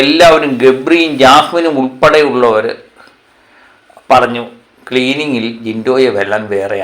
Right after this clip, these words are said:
ആരുമില്ല. എനിക്ക് തോന്നുന്നു ഒരു സീസണിലും ഇത്ര നന്നായിട്ട് ഫ്ലോർ വൃത്തിയാക്കിയ ഒരു സീസൺ ഇല്ലായിരുന്നു എന്ന് തോന്നുന്നു. എല്ലാവരും അന്ന് പറയുന്നുണ്ട് ജിൻഡോയ്ക്കെതിരെ അന്ന് ഏറ്റവും കൂടുതൽ എതിർപ്പുള്ള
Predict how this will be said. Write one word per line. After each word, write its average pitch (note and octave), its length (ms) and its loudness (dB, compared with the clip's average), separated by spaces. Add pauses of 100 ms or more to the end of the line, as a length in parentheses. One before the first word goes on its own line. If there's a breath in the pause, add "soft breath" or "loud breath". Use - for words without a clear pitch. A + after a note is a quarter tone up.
ആരുമില്ല. F#2 420 -8 (560)
എനിക്ക് C3 280 -6
തോന്നുന്നു D3 360 2
ഒരു D#3+ 120 0
സീസണിലും C3 680 -2
ഇത്ര - 300 -12 (260)
നന്നായിട്ട് A2+ 840 -2 (140)
ഫ്ലോർ A2+ 360 0 (140)
വൃത്തിയാക്കിയ G#2 680 -6 (140)
ഒരു G2+ 220 -18
സീസൺ G#2 320 -14 (100)
ഇല്ലായിരുന്നു G#2 540 -2
എന്ന് F2+ 160 -16
തോന്നുന്നു. - 80 -20 (1160 soft breath)
എല്ലാവരും G3 680 4
അന്ന് D#3+ 120 2
പറയുന്നുണ്ട് C#3 480 2 (180)
ജിൻഡോയ്ക്കെതിരെ D#3+ 640 2
അന്ന് D#3 140 0
ഏറ്റവും D#3 480 2
കൂടുതൽ D#3+ 320 4
എതിർപ്പുള്ള D3+ 400 2